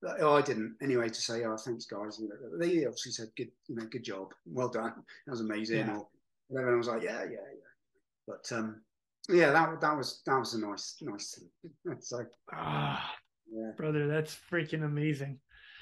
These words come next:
Speaker 1: Yeah,
Speaker 2: The
Speaker 1: thank
Speaker 2: whole
Speaker 1: you.
Speaker 2: rescue, the, you, your entire crew, all the crews collectively. Wow.
Speaker 1: Yeah, it was big.
Speaker 2: Just wow.
Speaker 1: And I miss
Speaker 2: Um,
Speaker 1: it, guys.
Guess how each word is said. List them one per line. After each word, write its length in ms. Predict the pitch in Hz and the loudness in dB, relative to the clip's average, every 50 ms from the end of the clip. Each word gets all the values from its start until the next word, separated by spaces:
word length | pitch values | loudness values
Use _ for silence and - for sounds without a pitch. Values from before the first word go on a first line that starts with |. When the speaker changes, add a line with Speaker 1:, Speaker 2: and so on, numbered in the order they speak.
| - - - | -20 -12 -8
Speaker 1:
Yeah, 180 | - 120 - - | -6 -4 -2 -2
Speaker 2:
The 40 | - | 0
Speaker 1:
thank 100 | 180 180 | 0 0
Speaker 2:
whole 240 | - 170 190 208 202 | 0 2 4 4 4
Speaker 1:
you. 60 | 160 | 4
Speaker 2:
rescue, 580 | 147 180 202 208 190 - - 175 147 131 127 143 151 | 6 4 4 4 4 2 0 -2 -2 -2 -4 -4 2
the, 260 | 147 170 196 214 208 190 | 8 10 10 10 10 8
you, 440 | 160 147 196 233 240 247 233 208 | 6 8 10 12 12 12 10 10
your 200 | 185 165 185 202 | 8 6 6 6
entire 480 | 196 185 185 - - 233 240 240 233 208 | 6 4 4 2 4 6 8 10 10 8
crew, 340 | - - - 233 247 233 - | 6 2 0 0 2 2 4
all 360 | - 196 220 247 269 277 285 | 6 8 8 10 10 8 6
the 100 | 262 254 | 4 2
crews 400 | 202 - - 254 247 240 226 202 | 0 0 2 4 4 4 4 2
collectively. 800 | - - 214 208 214 220 214 220 233 202 180 170 165 151 156 156 - _ - - - - - - - - - - _ _ _ _ - 147 | 0 -2 0 0 0 0 0 0 -2 -2 -2 -2 -2 -4 -4 -6 -12 _ -20 -20 -20 -20 -20 -20 -20 -20 -20 -20 _ _ _ _ -6 0
Wow. 840 | 143 156 190 240 254 262 262 247 208 170 160 - - - - - - - _ _ _ _ _ 131 | 6 8 10 12 12 12 12 12 12 12 10 6 2 -2 -4 -6 -10 -18 _ _ _ _ _ -14
Speaker 1:
Yeah, 120 | 127 120 | -12 -12
it 60 | 117 117 | -12 -10
was 160 | 117 - - - | -12 -10 -6 -4
big. 200 | 131 110 107 - - - - | -4 -4 -4 -6 -10 -6 0
Speaker 2:
Just 380 | - 247 254 233 202 156 - | 4 6 6 6 6 2 0
wow. 680 | 196 202 220 233 226 220 208 190 180 160 143 135 - - - - - - - - - - - _ _ _ _ _ _ - - 62 - - _ _ _ _ _ _ _ _ _ _ _ _ _ _ | -2 0 2 2 2 4 2 2 0 0 0 -4 -6 -4 -4 -4 -4 -6 -8 -14 -18 -20 -20 _ _ _ _ _ _ -20 -20 -18 -18 -20 _ _ _ _ _ _ _ _ _ _ _ _ _ _
Speaker 1:
And 160 | - 165 160 220 | 2 6 10 12
I 160 | 214 214 208 | 12 12 12
miss 180 | 196 180 180 180 | 12 12 10 6
Speaker 2:
Um, 60 | - | 4
Speaker 1:
it, 300 | - _ _ - - - | 0 _ _ -6 -2 0
guys. 240 | - - - - - | 0 0 0 -4 -8